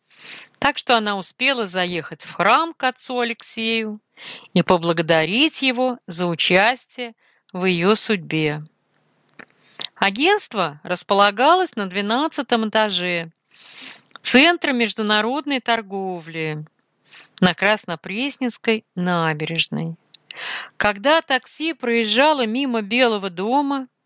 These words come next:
Лита вспомнила о том тяжёлом дне, когда она потеряла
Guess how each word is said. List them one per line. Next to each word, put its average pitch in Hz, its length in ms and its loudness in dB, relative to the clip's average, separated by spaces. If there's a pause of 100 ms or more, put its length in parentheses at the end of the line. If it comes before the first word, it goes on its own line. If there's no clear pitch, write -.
(680)
Лита 302 360 4
вспомнила 233 880 -2
о 196 100 0
том 185 240 -4
тяжёлом 247 640 2
дне, 190 440 2 (340)
когда 175 400 0
она 170 160 -4
потеряла 220 800 0